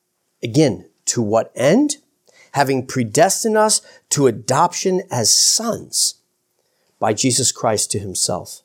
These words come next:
We talked about this several weeks in a row,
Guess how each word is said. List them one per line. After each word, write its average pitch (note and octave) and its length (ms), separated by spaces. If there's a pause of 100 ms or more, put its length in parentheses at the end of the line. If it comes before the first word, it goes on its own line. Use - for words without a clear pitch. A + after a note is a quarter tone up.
(260)
We G2+ 140
talked B2+ 240
about B2+ 240
this - 380 (760)
several D3+ 360
weeks D3 220
in D3+ 60
a D#3 80
row, A#2 280